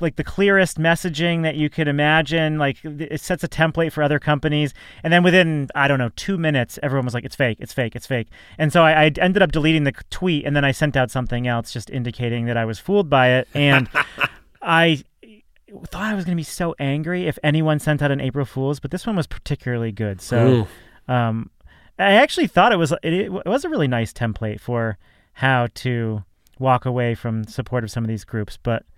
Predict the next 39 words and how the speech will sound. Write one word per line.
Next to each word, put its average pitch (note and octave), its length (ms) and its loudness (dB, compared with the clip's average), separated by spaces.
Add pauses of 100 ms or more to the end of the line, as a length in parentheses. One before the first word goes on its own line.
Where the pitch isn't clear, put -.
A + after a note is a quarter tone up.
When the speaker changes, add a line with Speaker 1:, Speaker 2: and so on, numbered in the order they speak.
(220)
Speaker 1:
alas, A2+ 560 -2
it's - 120 -12
not A#2 160 -2
gonna A2+ 120 -6
happen. G#2+ 400 -8 (120)
Speaker 2:
I E3 120 2
think G#3 220 2
you F3 160 6
and D3+ 160 6
Shale C#3+ 300 6
both B2 260 2
owe B2 140 4
me A#2 100 0
dinner G#2+ 420 -6 (300)
Speaker 1:
<laughs> - 320 -8
Speaker 2:
over D#3 260 6
Zoom. C3 460 2 (1200)
Speaker 1:
I'll, D3+ 320 4
I'll D#3 180 4
give E3+ 220 -2
you F#3+ 160 0
a F3 60 2
cup D#3 240 0
of C#3+ 60 -4
coffee C#3 360 2
with B2+ 140 -2
some B2 160 -2
oil A#2+ 340 0
in G#2+ 100 -2
it. A2+ 80 -4
How's A2+ 240 -4
that? - 480 0 (1800)
Speaker 2:
<laughs> - 0 -
I D#3+ 60 6
want G3+ 240 6
the F#3 80 4
light, E3 300 4
sweet D3 340 4
crude. A#2 340 4